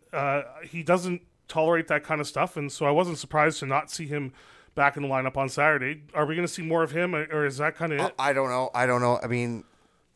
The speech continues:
Speaker 2: Coach, Coach did say that, uh, the opening weekend that he has, he has no problem with his, with his guys making physical plays, and if they get, they get dinged, they get dinged. You know, as long as, you know, they make it count, kind of thing. You know, he has no problem, uh, getting his back. But, uh,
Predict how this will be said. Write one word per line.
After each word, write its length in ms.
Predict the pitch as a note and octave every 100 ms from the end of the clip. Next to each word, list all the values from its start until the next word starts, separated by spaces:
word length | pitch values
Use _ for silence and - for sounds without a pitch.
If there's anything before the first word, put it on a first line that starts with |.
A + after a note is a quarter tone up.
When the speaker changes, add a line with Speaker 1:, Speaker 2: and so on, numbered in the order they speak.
| -
Speaker 2:
Coach, 280 | E3+ F3 E3+
Coach 320 | - D#3 E3 -
did 180 | D3
say 240 | B2 C#3 C3
that, 140 | A#2+
uh, 640 | G#2+ A#2 A2+ G#2 G2 F#2+ F2+ -
the 120 | - -
opening 320 | A2+ A#2 A2
weekend 300 | A2 A#2 G#2
that 160 | G2 -
he 200 | G#2 G#2
has, 300 | G2+ F#2 -
he 180 | A2 G#2+
has 160 | G#2+ G2+
no 120 | G#2+
problem 320 | G#2+ G2+ G2+
with 100 | F#2+
his, 260 | F#2+ F#2 -
with 140 | - F#2+
his 120 | F#2
guys 300 | F#2+ G2 F#2+
making 240 | G2 -
physical 340 | F#2+ F#2+ F2 F#2
plays, 380 | - F#2 F#2 E2+
and 80 | F#2
if 100 | -
they 80 |
get, 160 | - - _
they 140 | - G2
get 200 | F#2+ F2+
dinged, 240 | G#2+ G#2
they 60 | F#2+
get 200 | F#2 F2
dinged. 240 | G2 F2+
You 60 | F2+
know, 160 | F#2+ G2
as 100 | F#2
long 200 | G2 G2
as, 120 | F#2+
you 60 |
know, 180 | F#2+ F#2
they 80 | F#2
make 160 | F#2 -
it 80 |
count, 240 | - F#2+ -
kind 160 | F2
of 80 | F2
thing. 220 | - D2+
You 60 | F2
know, 160 | F#2 G2
he 60 | G2+
has 100 | F#2+
no 100 | F#2+
problem, 380 | F#2+ F#2+ F#2
uh, 220 | F#2 F#2+ F#2+
getting 220 | G2 -
his 100 | G2
back. 200 | G2+ G2
But, 280 | G#2 G2+ -
uh, 140 | A2